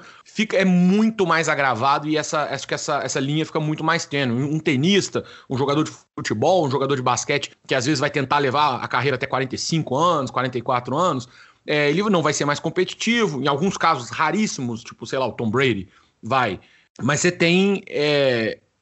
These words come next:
ele não vai ser competitivo. A gente vai ver muitos atletas de, pô, grandes que terminam a carreira em clube pequeno, ou às vezes um tenista, pô, que era pica, número um do mundo, e acaba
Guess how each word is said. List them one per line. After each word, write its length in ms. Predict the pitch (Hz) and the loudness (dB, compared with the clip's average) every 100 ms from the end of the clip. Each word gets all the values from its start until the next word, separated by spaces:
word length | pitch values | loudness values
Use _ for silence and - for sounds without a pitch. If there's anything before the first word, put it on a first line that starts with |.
| _ _ | _ _
ele 120 | 170 | 0
não 120 | 208 226 | 2 2
vai 120 | 202 | 2
ser 120 | 208 | 2
competitivo. 440 | 202 202 - 220 | 0 -2 0 0
A 40 | 147 | 0
gente 100 | 123 | 2
vai 100 | 160 | 0
ver 180 | 147 190 | 2 2
muitos 280 | 156 190 | 2 2
atletas 400 | 180 151 151 151 | 0 0 -2 -2
de, 100 | 127 | -8
pô, 300 | 120 - 143 | -8 -2 -2
grandes 440 | 117 139 175 165 - | 0 0 2 0 -4
que 120 | 135 | -8
terminam 400 | 120 143 151 160 | -2 0 2 2
a 40 | |
carreira 280 | 147 139 147 | 0 0 0
em 40 | 147 | -2
clube 220 | 127 127 | -4 -4
pequeno, 840 | 214 - 202 208 190 165 147 135 - - | -6 -2 0 2 2 0 0 -4 -8 -4
ou 300 | - 175 160 | 2 4 6
às 120 | 147 | 4
vezes 140 | 147 151 | 2 0
um 100 | 156 | 0
tenista, 440 | 156 147 156 143 | 0 0 0 -2
pô, 220 | 123 151 | -2 -2
que 100 | - | 0
era 120 | 135 120 | 0 -2
pica, 380 | - 165 156 | -2 -4 0
número 240 | 135 143 139 | 0 0 2
um 140 | 151 | 0
do 80 | 143 | 0
mundo, 480 | 139 156 151 120 - - | 2 2 2 0 -4 -6
e 360 | 147 151 151 143 | -2 0 2 2
acaba 600 | 131 156 156 143 127 | 2 2 2 2 0